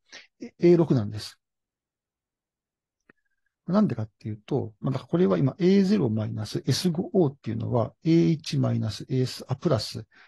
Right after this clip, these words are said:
プラスエー五っていう、こういうものなんですけども、えっと、何かっていうと、えっ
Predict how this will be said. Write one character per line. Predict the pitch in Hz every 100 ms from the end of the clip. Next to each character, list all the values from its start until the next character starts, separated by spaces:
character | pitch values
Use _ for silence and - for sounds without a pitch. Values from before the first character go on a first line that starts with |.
| _ _
プ | 151
ラ | 113
ス | - -
エ | 131
ー | 120
五 | 113
っ |
て | -
い |
う、 | 147
こ | - 180
う |
い |
う |
も | 175
の | 147
な | 104
ん |
で | 104
す | -
け |
ど | 107
も、 | 123 135 101 - - - _
え | -
っ | 113 _
と、 | 131 104 - _ _ _ _ _ _ _ _ _ _ -
何 | 208
か | 214
っ | 135
て | - 123
い |
う | 120 -
と、 | 90 71 _ _ -
え |
っ | 123